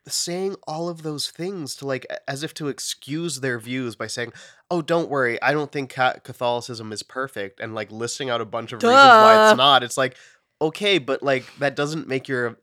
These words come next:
Speaker 1: opinion more informed just
Speaker 2: Yeah.
Speaker 1: because you also have, ne-, you know, like, it, they,
Speaker 2: Yeah.
Speaker 1: they, they seem to put in a bunch of things to try to, like,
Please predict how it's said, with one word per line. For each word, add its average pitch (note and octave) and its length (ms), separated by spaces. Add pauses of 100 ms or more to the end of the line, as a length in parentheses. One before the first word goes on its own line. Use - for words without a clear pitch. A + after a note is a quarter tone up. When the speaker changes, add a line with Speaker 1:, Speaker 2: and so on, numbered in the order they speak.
Speaker 1:
opinion C3 500
more A#2+ 280
informed A#2+ 640
just A#2+ 220
Speaker 2:
Yeah. A#2 320
Speaker 1:
because - 220
you A2 340 (640)
also B2+ 320
have, A2+ 220
ne-, A2+ 180
you F3+ 120
know, G3 120
like, E3+ 160
it, A3+ 60
they, A3+ 100
Speaker 2:
Yeah. G3 580
Speaker 1:
they, D#3+ 120
they C#3+ 40
seem F3 240
to D#3 80
put D3 260
in C#3 160
a B2 40
bunch B2 260
of A#2+ 120
things B2 320
to C3+ 100
try B2+ 200
to, A#2+ 80
like, A2 380